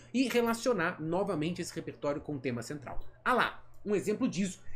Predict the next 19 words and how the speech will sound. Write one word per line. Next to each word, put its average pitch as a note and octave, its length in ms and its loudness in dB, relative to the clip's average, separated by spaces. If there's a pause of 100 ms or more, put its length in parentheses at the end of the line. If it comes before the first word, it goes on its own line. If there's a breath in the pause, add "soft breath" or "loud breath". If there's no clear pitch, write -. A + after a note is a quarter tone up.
(100)
é G#3 80 0
o - 20 2
relato G3 400 0
da F3+ 80 2
autora G3+ 320 4
Carolina G#3 560 0
Maria F3+ 380 -2
de E3 160 -6
Jesus. F3 720 -2
Opa, E3+ 320 0
tu F3+ 160 -4
viu D#3+ 140 -2
isso G#3 180 0
lá F#3+ 80 2
atrás A#3+ 240 2
comigo B3 280 -2
na G#3 100 -2
aula A#3+ 140 2
quatro? G3+ 460 0